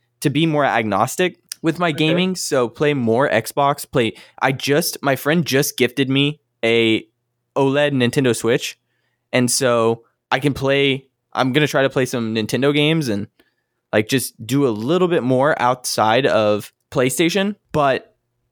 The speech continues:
Speaker 1: PlayStation will still be my main, my main console, 'cause I've got s-, my, my whole library is there, you know, like, the years and years that I've been playing. That's pr-, mu-, pretty much why I prefer playing there. It's just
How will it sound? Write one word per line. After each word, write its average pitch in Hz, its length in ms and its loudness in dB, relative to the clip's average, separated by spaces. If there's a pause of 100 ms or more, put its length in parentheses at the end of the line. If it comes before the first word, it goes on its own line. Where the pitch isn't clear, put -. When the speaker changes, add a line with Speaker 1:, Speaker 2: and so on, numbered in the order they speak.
(140)
Speaker 1:
PlayStation 160 400 0
will 120 80 2
still 127 180 0
be 117 120 2
my 104 140 2
main, 107 340 -2 (200)
my 123 100 -2
main 107 200 0
console, 101 300 -4
'cause 110 100 -6
I've 120 160 -2
got 139 140 0
s-, - 320 -10
my, 117 200 0 (240)
my 131 200 -2
whole 170 260 -2
library 127 440 -2
is - 100 -12
there, 78 160 -6
you 85 140 -6
know, 110 220 0
like, 107 300 -2 (540)
the 131 140 0
years 135 440 0
and 127 120 0
years 127 240 2
that 117 100 2
I've 107 100 4
been 101 140 -4
playing. 107 460 -2 (240)
That's 123 200 0
pr-, - 280 0
mu-, 147 180 2
pretty 208 220 -2
much 135 180 0
why 113 120 2
I 107 40 0
prefer 113 320 0
playing 107 300 -2
there. 90 140 -2
It's - 100 -8
just - 260 -8